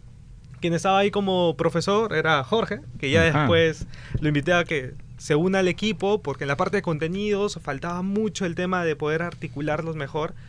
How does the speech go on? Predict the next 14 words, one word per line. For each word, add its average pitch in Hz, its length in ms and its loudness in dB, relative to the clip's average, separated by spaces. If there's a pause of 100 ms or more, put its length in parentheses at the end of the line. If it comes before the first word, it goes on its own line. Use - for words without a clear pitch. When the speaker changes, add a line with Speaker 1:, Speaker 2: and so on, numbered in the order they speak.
(140)
Speaker 1:
a 135 80 -2
un 151 120 -2
nivel 156 220 0
académico. 131 540 0 (240)
Speaker 2:
Ujú. 110 300 -6
Speaker 1:
Entonces, 139 280 -2
de 170 60 2
esa 190 200 4
parte 226 260 2
nos 196 140 -4
hemos 175 180 -4
complementado 175 840 0 (200)
y, 147 440 -4 (120)
bueno, 147 280 0